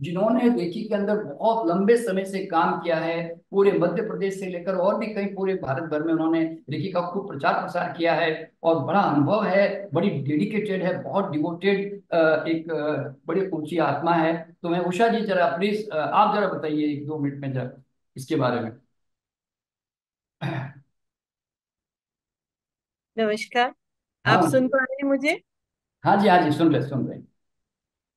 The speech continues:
Speaker 2: सबसे पहले तो रेकी का सदगुरु के प्रति, जो सदगुरु का रेकी के प्रति विचार है,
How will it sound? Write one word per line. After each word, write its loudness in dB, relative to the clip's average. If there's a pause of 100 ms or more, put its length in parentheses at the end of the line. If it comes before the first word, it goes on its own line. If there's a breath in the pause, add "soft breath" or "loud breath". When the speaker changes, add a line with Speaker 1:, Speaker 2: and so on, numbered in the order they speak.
(680)
Speaker 2:
सबसे 2
पहले 6
तो 4 (1700)
रेकी 2
का 4 (360)
सदगुरु 0
के 0
प्रति, -2 (340)
जो 4
सदगुरु 0
का 0
रेकी -2
के -4
प्रति 0
विचार 2
है, -4